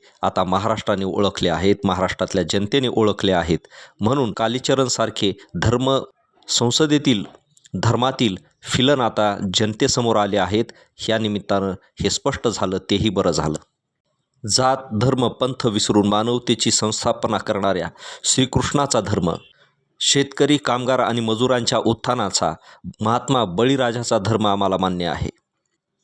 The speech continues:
अठरा पगड जाती धर्मांना सोबत घेऊन गोरगरिबांचं राज्य आणणारं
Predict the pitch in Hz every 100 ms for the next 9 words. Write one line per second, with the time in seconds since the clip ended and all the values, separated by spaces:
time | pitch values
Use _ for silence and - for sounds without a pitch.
0 | - 110 - 123 123 127 143 151 - -
1 | - 117 117 123 120 117 117 113 113 -
2 | - - - 117 117 151 113 104 87 -
3 | _ - - - - - - _ 101 92
4 | 120 156 135 139 135 127 123 - 107 117
5 | 135 120 127 120 117 107 95